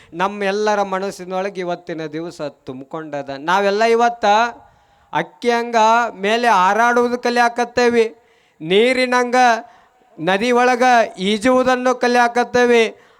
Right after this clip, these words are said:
ಆದ್ರ ಮನುಷ್ಯ ಮನುಷ್ಯರಂಗ ಬಾಳುವುದನ್ನ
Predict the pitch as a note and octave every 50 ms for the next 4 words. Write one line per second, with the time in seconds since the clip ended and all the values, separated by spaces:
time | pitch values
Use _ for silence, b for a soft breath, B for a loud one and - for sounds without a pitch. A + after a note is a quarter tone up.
0 | b D#3+ F3 G3+ A3+ A#3+ A3+ A#3+ B3 A#3+ A3 G#3 A3 A#3 A#3 A3+ A3 F#3+ F3+ F3+
1 | G3 G#3+ A3+ A3+ A3+ B3 B3+ A#3+ A3+ A3+ A#3 A#3+ A#3 - - F#3+ F3 F3 G3 A#3
2 | C4+ C4+ - - B3+ A#3+ A#3+ A#3+ A#3 A#3 A#3 A#3 - A3 G#3+ A3 A3 A3 A3 G#3+
3 | G#3 G#3+ A3 A#3 B3